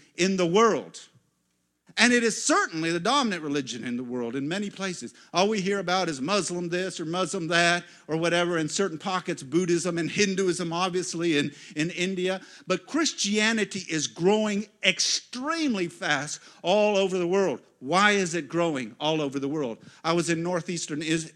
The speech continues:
in northeastern India just a couple of years ago. There was a pastor. He was trained as a Buddhist priest.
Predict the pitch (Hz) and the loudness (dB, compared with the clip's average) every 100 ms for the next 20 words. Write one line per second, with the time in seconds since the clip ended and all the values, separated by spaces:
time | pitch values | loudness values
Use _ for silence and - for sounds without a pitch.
0 | 160 143 139 135 165 180 170 175 - 151 | -2 0 0 -2 0 0 0 -2 -2 -6
1 | 143 196 156 117 107 - - _ - 165 | -2 0 2 2 0 -8 -20 _ -10 -8
2 | 156 190 185 165 147 170 180 127 120 113 | -6 -4 -4 -4 -4 -2 -2 -2 -6 -6
3 | 95 - _ _ _ _ - - 143 139 | -8 -16 _ _ _ _ -20 -6 -2 -2
4 | 147 170 175 - 127 127 120 - 196 190 | -2 0 0 0 -4 -4 -6 -6 -4 -4
5 | 147 131 120 104 165 185 151 - 185 165 | -4 -4 -6 -4 -2 -2 -4 -8 -6 -4
6 | 117 | -6